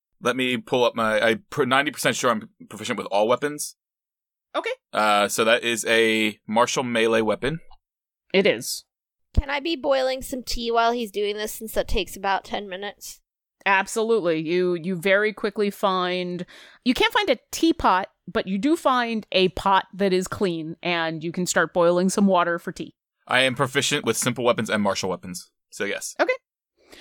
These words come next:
Speaker 2: All right, so you attune to this halberd. Um, Travancore, you put on this quiver, and you attune to it, and it, it's, it fits to you as though it was made for you. It's,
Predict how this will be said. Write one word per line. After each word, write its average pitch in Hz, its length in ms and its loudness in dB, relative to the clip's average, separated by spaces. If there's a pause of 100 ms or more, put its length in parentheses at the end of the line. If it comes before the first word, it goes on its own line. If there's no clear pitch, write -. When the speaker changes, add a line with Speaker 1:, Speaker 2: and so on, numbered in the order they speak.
(140)
Speaker 2:
All 392 160 4
right, 359 160 -2
so 277 180 4
you 294 280 4
attune 330 360 2
to 320 120 0
this 294 160 2
halberd. 262 600 4
Um, 208 480 4
Travancore, 254 440 2
you 226 120 0
put 254 200 2
on 233 220 2
this 214 120 -4
quiver, 214 560 2 (260)
and 185 540 2
you 208 280 4
attune 208 600 2
to 208 400 0
it, 175 460 0 (340)
and 175 760 2 (200)
it, 196 280 2
it's, - 480 0 (280)
it 269 180 4 (560)
fits - 280 0
to - 140 2
you 254 320 4
as 202 320 2
though 208 260 2
it 180 120 0
was 180 240 2
made 185 380 4
for 165 200 0
you. 127 440 -2
It's, - 260 -4